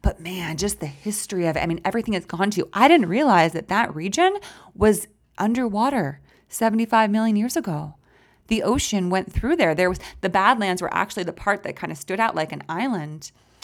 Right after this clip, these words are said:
And that's why you see the most magnificent, fascinating fossils that they find there.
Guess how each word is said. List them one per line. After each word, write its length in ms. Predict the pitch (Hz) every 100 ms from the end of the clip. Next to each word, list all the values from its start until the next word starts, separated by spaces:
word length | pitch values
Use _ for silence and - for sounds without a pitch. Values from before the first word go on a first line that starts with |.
| -
And 120 | 175 175
that's 240 | 170 220
why 120 | 190
you 140 | 180 175
see 140 | 190
the 120 | 170
most 240 | 151 160 -
magnificent, 840 | - 196 285 330 330 294 240 -
fascinating 800 | - - - 262 247 208 175 160
fossils 600 | - 202 233 269 156 151
that 120 | 151
they 120 | 139 151
find 300 | - 135 113
there. 160 | -